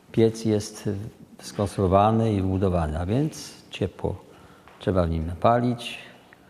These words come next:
naturalny ogień, ciepło miłe, ciepło naturalne, ponieważ ja się też wychowałem w takiej atmosferze, gdzie nie było centralnego ogrzewania.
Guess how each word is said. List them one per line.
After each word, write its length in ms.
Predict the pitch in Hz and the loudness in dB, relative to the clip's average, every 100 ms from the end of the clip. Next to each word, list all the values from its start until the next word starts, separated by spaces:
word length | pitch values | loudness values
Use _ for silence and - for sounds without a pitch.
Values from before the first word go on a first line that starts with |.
| - _ - | -20 _ -10
naturalny 640 | 90 104 104 101 95 90 87 - - - - | -2 2 4 4 2 0 -4 -12 -20 -20 0
ogień, 640 | 113 120 120 117 107 104 - - - - - - - | 2 4 4 4 2 0 -6 -18 -20 -20 -20 -20 -6
ciepło 540 | 107 92 - 90 85 92 | -2 -2 0 0 0 -2
miłe, 480 | 98 98 107 107 104 92 - - - - - - | 0 2 4 2 0 -4 -14 -20 -20 -20 -20 -20
ciepło 360 | - 104 - 101 | -6 -6 0 2
naturalne, 840 | 92 85 90 98 101 95 95 95 - - 107 - | 2 0 4 6 6 4 2 0 -8 -12 -12 -4
ponieważ 400 | - 101 101 104 | 0 2 4 4
ja 140 | 92 101 | 2 0
się 120 | 113 | 0
też 220 | 131 107 | 0 0
wychowałem 640 | 92 - 92 95 92 87 90 - - - - - - _ _ _ - - | 0 0 4 6 6 2 -2 -10 -20 -20 -20 -20 -20 _ _ _ -20 -20
w 100 | - | -6
takiej 340 | 110 92 95 | -4 0 0
atmosferze, 720 | 90 - 90 - 92 90 92 90 - - | 0 -2 -6 -2 2 2 2 0 -6 -6
gdzie 320 | 90 92 92 | -2 2 4
nie 120 | 95 | 4
było 160 | 92 98 | 2 0
centralnego 680 | 107 98 101 98 95 92 92 - | 0 0 2 2 4 2 0 -4
ogrzewania. 760 | 98 92 90 92 85 82 95 | -2 0 4 4 4 2 0